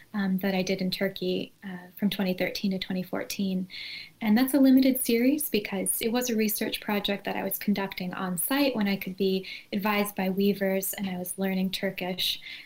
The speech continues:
Um, and so I really wanna keep that project, um, true to what it was all about. And, uh, when I was there, um, able to, uh, research carpets, um, in Turkey, advised by Turkish weavers. And,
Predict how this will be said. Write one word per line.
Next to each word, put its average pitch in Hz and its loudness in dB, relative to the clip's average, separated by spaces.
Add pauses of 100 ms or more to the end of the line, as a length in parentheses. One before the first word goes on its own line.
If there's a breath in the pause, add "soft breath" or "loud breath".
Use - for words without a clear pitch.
(140 loud breath)
Um, 196 -2
and 214 2
so 240 0
I 240 2
really 277 4
wanna 220 2
keep - -4
that - -4
project, 185 -4
um, 185 -8 (160)
true 302 4
to 226 0
what 202 2
it 190 -2
was 185 -4
all 196 0
about. 180 -2
And, 180 -6
uh, 180 -10 (120)
when 226 0
I 208 2
was 196 0
there, 180 -2 (400 loud breath)
um, 185 -4
able 202 0
to, 185 -2 (160)
uh, 190 -6 (520)
research 220 0
carpets, 190 -4
um, 190 -6
in 208 4
Turkey, 190 -2
advised 180 -4
by 180 -6
Turkish 190 -6
weavers. 180 -6
And, 196 -6